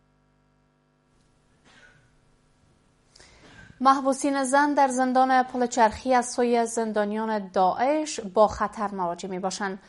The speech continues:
دریافت‌های هیئت کمیسیون امنیت داخلی ولسی جرگه که وضعیت زندانیان بگرام و پل چرخی را از نزدیک ارزیابی کرده است، نشان می‌دهد که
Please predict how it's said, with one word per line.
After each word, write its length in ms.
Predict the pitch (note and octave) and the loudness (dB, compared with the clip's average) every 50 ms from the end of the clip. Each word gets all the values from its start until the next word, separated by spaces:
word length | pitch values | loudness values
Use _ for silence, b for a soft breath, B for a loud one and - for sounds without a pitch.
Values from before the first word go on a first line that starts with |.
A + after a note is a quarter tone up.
| b b b b b | b b b b b
دریافت‌های 580 | - G#3 F#3+ F#3+ F#3+ F#3 F#3+ - G#3 G3 G3+ G3+ G#3+ | -4 -2 0 0 0 -2 -2 -2 -2 0 0 0 0
هیئت 320 | G#3 G3 - G#3 G3 - | 0 0 0 0 -2 -2
کمیسیون 480 | A3 G#3+ - G#3+ G#3+ G#3 G#3+ - A3+ A3+ | -4 -6 -4 -6 -6 -4 -6 -6 -4 -4
امنیت 320 | A3 G#3+ G#3+ A3 A3 A#3 | -4 -4 -4 -6 -8 -6
داخلی 380 | A3 A3 G#3 G#3 - A3+ A#3 A#3+ | -4 -4 -4 -4 -4 -6 -6 -4
ولسی 340 | A3 A3+ A3 G#3+ - - C#4 | -4 -4 -4 -4 -4 -4 -2
جرگه 240 | D4 D4 C#4+ D4 - | -2 -2 -2 -4 -4
که 80 | - C#4 | -4 -2
وضعیت 460 | C4 C4+ C4 B3+ - C4+ C4+ C4+ C#4+ | 0 0 0 0 -2 -4 -4 -4 -4
زندانیان 520 | C4+ C#4+ C4 B3+ B3+ B3 A#3+ B3 B3 B3+ | -4 -4 -4 -2 -2 -2 -2 -2 -4 -4
بگرام 440 | A#3+ A3 A#3 A3 G#3+ A3 B3+ C#4+ E4 | 0 2 2 2 2 2 -2 -2 -2
و 80 | D#4 C#4 | -2 -4
پل 180 | - B3 A#3 | -2 -4 -4
چرخی 420 | G#3+ - A#3+ G#3+ G3+ - - - B3 | -4 -2 -2 -4 -4 -4 -6 -4 0
را 160 | A#3+ A3 G#3 | 2 4 4
از 180 | G#3 G3+ G3+ A3+ | 4 2 0 -4
نزدیک 500 | G#3+ G#3+ G#3+ G#3 G#3+ - D#4 D#4+ - D#4+ | -6 -4 -6 -6 -6 -6 -8 -4 -2 -2
ارزیابی 380 | C#4 B3+ B3 - A#3 G#3 A3 | -2 -2 -2 -2 -4 -4 -4
کرده 260 | A3 - G#3+ G3 G3 | -6 -8 -8 -4 -2
است، 180 | F#3+ F#3+ F#3+ - | -2 -4 -4 -6
نشان 300 | A#3 A#3 - C#4+ C#4+ C#4 | -10 -6 -4 -4 -4 -2
می‌دهد 360 | C4+ C4+ B3 A#3+ B3+ - F4+ | -2 -4 -2 -2 -2 -4 -4
که 240 | - C4 A#3+ A3+ B | -2 -2 0 0 B